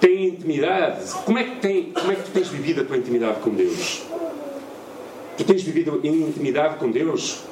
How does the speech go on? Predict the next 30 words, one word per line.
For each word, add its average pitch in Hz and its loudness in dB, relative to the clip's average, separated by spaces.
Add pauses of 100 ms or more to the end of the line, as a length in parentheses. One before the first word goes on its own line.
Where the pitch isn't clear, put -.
(840)
Eu, 131 2 (140)
eu, - 2
há 135 2
poucos - -4
dias 139 0 (520)
falava 127 2
com 123 0
o 120 4
pastor 117 0
Samuel 113 0
e 113 2
dizia, 101 0 (200)
"Eu 120 4
sinto - 0 (540)
e 110 2
tenho 139 2 (100)
quase 151 2
a - -4
convicção 131 0
certa 117 0
de - -4
que - -8 (140)
tantos 156 0
e 123 0
tantos 131 0
dos 110 -4
nossos 123 0
irmãos 113 0 (580)
não 196 2
oram 175 2